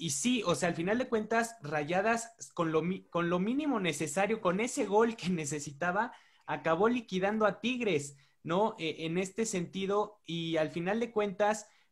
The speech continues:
pues sí, Tigres la padeció y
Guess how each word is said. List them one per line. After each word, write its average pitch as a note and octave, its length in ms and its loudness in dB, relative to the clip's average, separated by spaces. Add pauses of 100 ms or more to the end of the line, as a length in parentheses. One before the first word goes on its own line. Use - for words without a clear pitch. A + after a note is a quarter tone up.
pues C#3+ 220 0
sí, G3 140 -6
Tigres F#3+ 560 -2
la C#3+ 220 0
padeció C#3+ 580 2
y C#3 400 -4